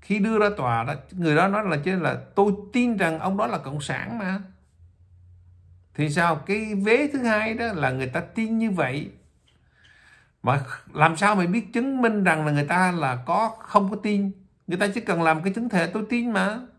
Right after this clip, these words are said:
Cái niềm tin của người ta làm sao mình cãi được? Và vì khi người ta tin như vậy cho nên mình chứng minh cái vế thứ ba đó là với một cái sự ác ý thì rất là khó, thưa quý vị. Nên bây giờ mà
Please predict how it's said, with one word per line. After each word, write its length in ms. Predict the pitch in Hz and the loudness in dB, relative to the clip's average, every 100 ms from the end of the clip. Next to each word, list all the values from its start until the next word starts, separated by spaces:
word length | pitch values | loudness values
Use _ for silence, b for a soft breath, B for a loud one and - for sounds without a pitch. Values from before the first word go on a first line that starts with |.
| _ | _
Cái 100 | 240 | -2
niềm 180 | 240 208 190 | 0 2 2
tin 180 | 233 | 0
của 100 | 233 | 0
người 120 | 240 196 | -2 0
ta 180 | 196 | 0
làm 160 | 202 190 | 0 0
sao 100 | 208 | 0
mình 160 | 196 165 | -2 -2
cãi 240 | - - | -6 -6
được? 200 | 240 190 - - _ _ _ _ _ _ _ _ _ _ b b b b b | -6 -6 -10 -20 _ _ _ _ _ _ _ _ _ _ b b b b b
Và 140 | 156 | 0
vì 200 | 175 190 | 4 4
khi 220 | 185 226 220 | 4 0 0
người 100 | 202 | 0
ta 80 | |
tin 320 | 208 - 240 226 | -2 0 2 2
như 140 | 214 | 2
vậy 180 | 175 160 | 2 2
cho 60 | 202 | 0
nên 360 | 214 208 208 | 0 -2 0
mình 200 | 180 165 165 | 0 0 -2
chứng 220 | 240 247 | -4 -2
minh 200 | 214 196 | -2 -2
cái 140 | 214 | -4
vế 200 | 220 262 285 | 0 0 -2
thứ 80 | 240 | -2
ba 340 | 196 196 185 | 0 2 0
đó 100 | 208 | 0
là 240 | 202 151 | 0 -2
với 280 | 131 170 254 | -2 0 0
một 100 | 220 | 0
cái 100 | 220 | -4
sự 200 | 202 147 | -2 -4
ác 220 | - - - | -2 -4 -4
ý 220 | 202 240 | -6 -4
thì 120 | 180 | -2
rất 160 | 202 190 | -2 -4
là 100 | 120 | -4
khó, 320 | 151 190 247 | -2 -2 -2
thưa 60 | 156 | -6
quý 100 | 156 | -8
vị. 160 | 131 - _ _ _ _ _ _ _ _ _ _ b b b b _ | -10 -14 _ _ _ _ _ _ _ _ _ _ b b b b _
Nên 200 | 165 190 | 0 4
bây 180 | 208 185 | 4 6
giờ 260 | 160 143 | 6 6
mà 100 | 135 | 4